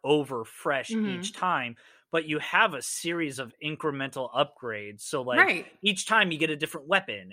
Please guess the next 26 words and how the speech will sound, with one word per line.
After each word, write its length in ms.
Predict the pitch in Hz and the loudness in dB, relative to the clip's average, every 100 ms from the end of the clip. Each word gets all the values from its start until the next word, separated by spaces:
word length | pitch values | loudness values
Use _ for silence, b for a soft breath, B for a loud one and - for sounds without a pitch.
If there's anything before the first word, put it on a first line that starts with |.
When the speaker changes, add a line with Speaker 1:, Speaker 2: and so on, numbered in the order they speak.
| 107 | -4
Speaker 1:
and 140 | 151 | 0
then 160 | 160 160 | 2 2
maybe 260 | 160 156 | 0 2
you 320 | 156 156 147 139 | 0 -2 -2 -2
get 160 | 160 | 0
that 140 | 151 143 | 0 0
weapon 260 | 147 143 | -2 -4
again, 440 | 127 185 175 160 143 | 0 2 2 2 0
but 200 | 143 139 | -2 -2
because 340 | 139 123 143 131 | -8 -8 -6 -6
you 100 | 131 | -8
used 320 | 135 139 147 | -6 -6 -4
it, 140 | 139 | -4
it's 140 | 131 170 | -6 -6
upgraded, 760 | 165 - 131 113 104 98 98 | -6 -6 -8 -8 -8 -12 -10
and 140 | 113 117 b b 160 | -10 -12 b b -2
you 80 | |
get 220 | 151 196 190 | 2 2 0
different 340 | 165 175 - | -4 -4 -2
powers 400 | - 165 165 143 | 2 4 4 0
every 220 | 127 120 | -6 -10
time. 500 | - 120 104 101 104 | -8 -8 -8 -10 -14
And 120 | 117 | -14
so, 540 | - 151 139 135 127 131 _ _ _ _ _ _ _ _ | -4 0 2 2 0 -6 _ _ _ _ _ _ _ _
um, 600 | 123 127 123 120 120 120 - _ _ _ _ _ B B | -2 0 -2 -4 -8 -14 -18 _ _ _ _ _ B B
Speaker 2:
It 120 | - | -2